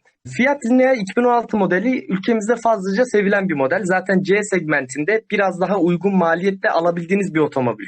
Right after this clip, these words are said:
Fiat Linea. Her markasında olduğu gibi Linea da çok fazla sattı Fiat'ın bir ürünü. Genellikle Albea'lar hep ticari taksi olarak kullanıldı. Albea'ların yerini Linea'lar almıştı. Şimdi Linea'ların yerinde Egea'lar alıyor. Fiat'ın maalesef değişik bir politikası var.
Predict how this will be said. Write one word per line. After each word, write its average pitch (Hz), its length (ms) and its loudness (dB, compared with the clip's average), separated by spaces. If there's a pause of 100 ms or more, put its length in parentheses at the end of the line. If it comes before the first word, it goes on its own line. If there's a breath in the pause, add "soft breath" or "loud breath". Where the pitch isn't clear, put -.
Fiat 131 280 -4
Linea. 135 360 0 (380 soft breath)
Her 269 160 0
markasında 226 580 0
olduğu 220 180 0
gibi 240 340 0
Linea 233 320 2
da 254 80 0
çok 233 240 -2
fazla 190 260 0
sattı 185 420 -2 (100)
Fiat'ın 165 380 0
bir 160 80 2
ürünü. 151 460 0
Genellikle 180 760 0
Albea'lar 170 520 2
hep 180 140 -6
ticari 170 400 0
taksi 175 280 -2
olarak 165 280 2
kullanıldı. 156 400 0 (100)
Albea'ların 175 680 0
yerini 202 360 0
Linea'lar 196 440 2
almıştı. 120 460 -2 (280 loud breath)
Şimdi 214 340 0
Linea'ların 214 480 2
yerinde 202 300 2
Egea'lar 190 460 2
alıyor. 143 320 0 (280)
Fiat'ın 262 500 0
maalesef 247 440 0 (180)
değişik 240 380 -2
bir 254 80 -4
politikası 214 600 -2
var. 180 140 2